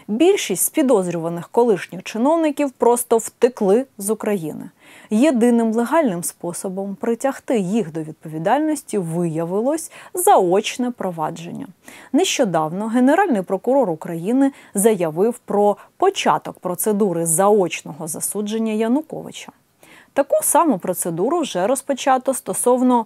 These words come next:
колишнього віце-прем'єр-міністра, глави моз Раїси Богатирьової та екс-заступника міністра доходів і зборів Андрія Ігнатова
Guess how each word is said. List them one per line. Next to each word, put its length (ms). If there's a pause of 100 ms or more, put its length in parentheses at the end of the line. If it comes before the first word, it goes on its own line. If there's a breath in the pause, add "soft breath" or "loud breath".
(120)
колишнього 640
віце-прем'єр-міністра, 1400 (240 loud breath)
глави 420
моз 380 (180 loud breath)
Раїси 440
Богатирьової 800 (220 loud breath)
та 280
екс-заступника 880
міністра 500
доходів 460
і 60
зборів 480
Андрія 440
Ігнатова 680